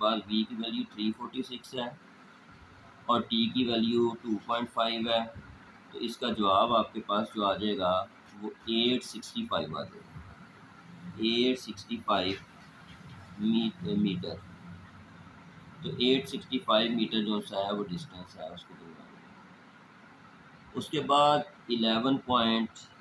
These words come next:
सेवन numerical आ जाता है, ये भी बिल्कुल इसी तरह से इलेवन पॉइंट सेवन numerical आपको दिखा देते हैं। देखें, "A ship sends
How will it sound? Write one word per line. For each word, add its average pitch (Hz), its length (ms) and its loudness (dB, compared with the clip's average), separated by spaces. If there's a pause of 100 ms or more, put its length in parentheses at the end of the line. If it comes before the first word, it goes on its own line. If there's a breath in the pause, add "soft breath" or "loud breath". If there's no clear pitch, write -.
(2750)
सेवन 120 420 0
numerical 131 540 2
आ 123 100 4
जाता 123 340 -2
है, 123 120 -6 (920)
ये 127 140 2
भी 139 100 -2
बिल्कुल 135 380 -2
इसी 123 200 -10
तरह 131 220 -2
से 135 140 -4
इलेवन 120 380 2
पॉइंट 127 220 0
सेवन 117 320 2
numerical 120 480 0
आपको 117 240 0
दिखा 113 300 2
देते 110 260 -4
हैं। 110 200 -2 (1040)
देखें, 107 340 -4 (1500)
"A 123 120 0
ship - 400 0
sends 127 440 4